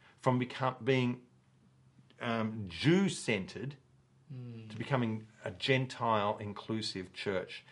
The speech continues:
Speaker 1: And it, it, there's, there's transitions from where, it, it's all about that transition, because that was a huge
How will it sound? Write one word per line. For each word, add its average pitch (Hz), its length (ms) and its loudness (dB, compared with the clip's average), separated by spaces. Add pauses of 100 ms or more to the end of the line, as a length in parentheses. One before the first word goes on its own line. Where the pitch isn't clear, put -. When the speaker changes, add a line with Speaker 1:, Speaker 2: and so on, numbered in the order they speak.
(280)
Speaker 1:
And 113 240 0
it, 117 240 -6
it, 131 220 -4 (180)
there's, 135 220 2
there's 127 240 -2
transitions 135 880 0
from 113 200 -4
where, 110 280 2 (280)
it, 147 140 2
it's 147 200 -4
all 202 240 12
about 196 200 8
that 175 160 4
transition, 143 580 2
because 139 340 0
that 170 120 2
was 170 140 0
a 151 80 2
huge 185 720 0